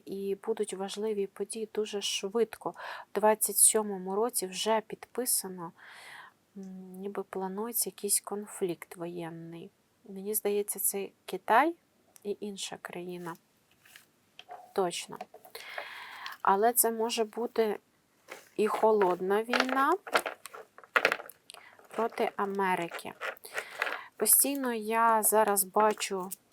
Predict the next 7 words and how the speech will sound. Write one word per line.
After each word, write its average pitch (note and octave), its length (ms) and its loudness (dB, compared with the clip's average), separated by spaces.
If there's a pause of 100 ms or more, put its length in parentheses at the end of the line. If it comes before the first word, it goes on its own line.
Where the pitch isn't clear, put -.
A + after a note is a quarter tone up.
(140)
Трампа. D4 580 4 (1300)
По-перше, - 640 6
у F#3 80 -12
нього B3 280 -6
по A#3 160 -8
стану F#3 500 4
здоров'я G#3+ 640 -2